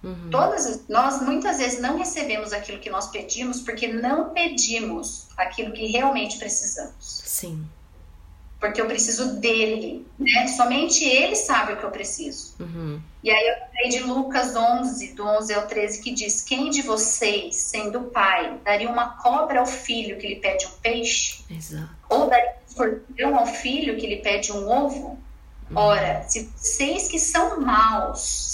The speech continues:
Speaker 2: sabem dar coisas boas aos seus filhos, quanto mais o Pai Celeste dará o Espírito Santo aos que lhes pedirem."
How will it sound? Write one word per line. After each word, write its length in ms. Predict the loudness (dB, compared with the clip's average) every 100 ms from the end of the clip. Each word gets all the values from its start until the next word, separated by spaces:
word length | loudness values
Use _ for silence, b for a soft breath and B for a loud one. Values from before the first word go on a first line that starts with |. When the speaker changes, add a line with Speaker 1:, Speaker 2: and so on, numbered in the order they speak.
| 4
Speaker 2:
sabem 440 | 4 4 0 0
dar 220 | 0 -2 -2
coisas 480 | -2 -2 -6 -10 -2
boas 460 | 0 2 2 0
aos 120 | -2
seus 280 | -4 -4 -6
filhos, 600 | -10 -10 -10 -10 -12 -14 -18 -20 -20 -18 -2
quanto 280 | 0 0 -4
mais 460 | 2 2 4 2 -2
o 60 |
Pai 180 | 0 0
Celeste 680 | 2 -2 -2 0 2 0 0
dará 240 | -4 -2 -2
o 40 |
Espírito 420 | -4 -6 -10 -8
Santo 480 | -6 -4 -4 -4 -4
aos 180 | -6 -8
que 140 | -12
lhes 180 | -8 -8
pedirem." 600 | -2 0 0 -6 -10 -14